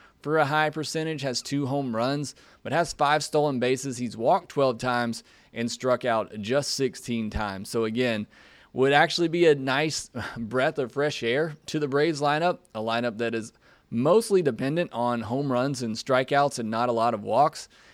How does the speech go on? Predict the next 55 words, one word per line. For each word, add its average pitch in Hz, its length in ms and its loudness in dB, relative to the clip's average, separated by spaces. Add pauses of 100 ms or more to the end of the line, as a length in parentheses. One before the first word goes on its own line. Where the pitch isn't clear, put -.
It 117 100 -2
would 139 100 0
be 156 100 0
nice 160 240 0
to 143 80 0
have 143 220 2
somebody 143 400 2
in 143 120 -2
there 127 180 0
who 127 160 0
can 120 260 -2
put 135 200 -4
the 127 60 -12
ball 139 200 6
in 131 100 -2
play 135 320 0
and 117 140 -2
draw 123 220 4
a 120 40 2
walk 123 380 4 (240)
and 117 180 -4
give 127 160 -2
you 123 140 2
a - 20 0
little 120 280 -2
bit 117 180 0
of 98 140 -6
power. 123 500 0 (540)
You 120 100 -6
know, 135 160 -2
I 147 160 4
don't 180 220 2
see 175 360 -2
Vaughn 156 320 -2
Grissom, 156 320 -2
and 147 80 -2
I 139 60 0
did 143 240 2
my 135 180 0
profile 131 520 2
on 127 160 0
him 131 120 -4
in 117 80 -4
the 107 120 -6
offseason. 127 600 -2
I 180 160 -2
don't 190 160 -2
necessarily 151 540 2
see 143 280 0
him 135 160 -2
being 131 260 0
an 107 80 -4
all-star 117 560 2
caliber 113 500 -2
shortstop, 147 760 0